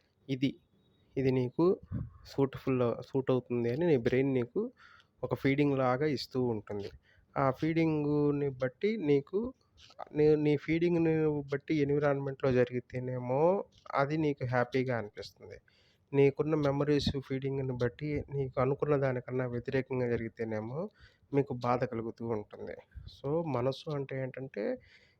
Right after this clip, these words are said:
ఇప్పటిదాకా నువ్వు సమాజం నుంచి నేర్చుకున్న మెమరీనే. ఈ మెమరీ అనేవి ఇట్లా నేను నేర్చుకుంటున్నా అనే విషయం కూడా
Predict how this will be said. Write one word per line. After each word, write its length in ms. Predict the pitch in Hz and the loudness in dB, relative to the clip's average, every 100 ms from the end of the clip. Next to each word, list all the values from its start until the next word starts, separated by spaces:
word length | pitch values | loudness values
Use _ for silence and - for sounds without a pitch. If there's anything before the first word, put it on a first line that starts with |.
| _ | _
ఇప్పటిదాకా 640 | 135 - 139 143 143 - 196 | -6 -4 -2 0 -2 0 -2
నువ్వు 240 | 196 147 135 | 0 0 0
సమాజం 540 | 131 135 139 143 143 139 | -4 0 0 0 -2 -2
నుంచి 280 | 135 135 151 | -4 -4 -4
నేర్చుకున్న 600 | 139 127 - - 143 180 | -2 -2 -4 -16 -4 0
మెమరీనే. 640 | 156 117 117 113 101 98 - _ _ _ _ _ | 0 -2 -4 -6 -8 -12 -20 _ _ _ _ _
ఈ 100 | 151 | -2
మెమరీ 500 | 143 139 147 160 170 165 | 0 2 2 2 4 2
అనేవి 340 | 156 147 147 143 151 | 2 2 0 -2 -6
ఇట్లా 260 | 147 - | -8 -4
నేను 260 | 139 139 139 | -2 0 0
నేర్చుకుంటున్నా 720 | 135 160 - - 165 160 160 | 0 -2 -4 -4 -4 0 0
అనే 160 | 151 | 2
విషయం 400 | 147 135 - 147 143 | 0 -2 -2 -2 -2
కూడా 340 | 135 131 135 | -2 0 0